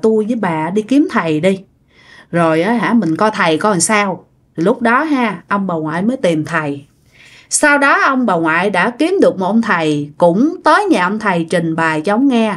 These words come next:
Thì ông thầy mới kêu rằng á là, "Đâu bây giờ dẫn tôi về nhà để coi cái cậu đó coi làm sao." Lúc này ông bà ngoại mới rước ông thầy về ha. Khi mà ông thầy về, ông thầy nhìn cậu, xong rồi ông mới nhìn ra ngoài sân. Lúc đó buổi trưa nha các bạn.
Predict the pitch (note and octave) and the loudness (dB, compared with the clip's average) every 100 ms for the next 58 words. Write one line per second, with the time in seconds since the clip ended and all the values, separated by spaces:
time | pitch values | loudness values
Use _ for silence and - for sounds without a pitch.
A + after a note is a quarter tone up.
0 | - E3 F#3 A3 E3 A3+ A#3+ A3 G3+ E3 | -2 -2 0 0 0 2 2 2 0 -2
1 | D#3+ F#3+ G#3+ F3+ G#3 G3+ F#3+ E3+ D#3+ D#3+ | -2 -2 0 0 0 0 0 -2 0 0
2 | E3+ C#4+ G4 C4+ G#3 F#3 D#3+ D#3+ D#3+ D#3 | 2 0 2 0 0 0 0 0 0 0
3 | D#3 D3+ D3+ - - G#3+ G#3 G3+ G3+ B3 | -2 -2 -2 -2 -2 -2 -2 -2 -4 -2
4 | D#3+ E3+ A#3 A#3 F3 - A3 G3+ F#3 _ | 0 0 0 0 0 0 0 -2 -6 _
5 | - - - - - - B3 D#4+ C4+ F3+ | -20 -20 -20 -20 -20 -4 0 2 4 2
6 | E3 - G#3 F#3 D#3 D#3+ A3+ A#3+ F4 E4 | 0 -2 -2 -2 0 0 2 2 0 0
7 | G3+ G3 E3 D#3+ D#3 D#3 D3+ G#3+ G3 - | -2 -2 -2 -2 -2 -2 -2 -2 -2 -8
8 | _ _ _ _ - - D4 D4 G3+ A3 | _ _ _ _ -4 4 6 6 2 2
9 | A3 F#3+ E3+ E3 F3+ E3+ E3 D#3+ F3 A3+ | 0 0 0 0 0 2 2 0 0 -4
10 | G3+ F3 D#3 D3 D#3+ G3 E3+ D#3 C#3 D#3 | -2 -2 0 0 2 2 2 -2 -2 -2
11 | G3 A3 _ _ - - C#4+ C#4+ A#3 F3+ | -2 -6 _ _ -4 2 4 4 2 0
12 | D#3+ D#3 A3+ A3+ C#4 A3+ F#3 E3+ G#3 G3+ | 0 -2 0 2 2 2 2 2 0 0
13 | D3+ A#3 A3+ F#3 - _ - D#4 D#4+ B3+ | 0 2 0 -2 -10 _ 0 2 2 2
14 | B3+ B3+ B3 A3+ A3 D4 C#4+ D3+ | 4 4 4 2 -2 -4 -2 -4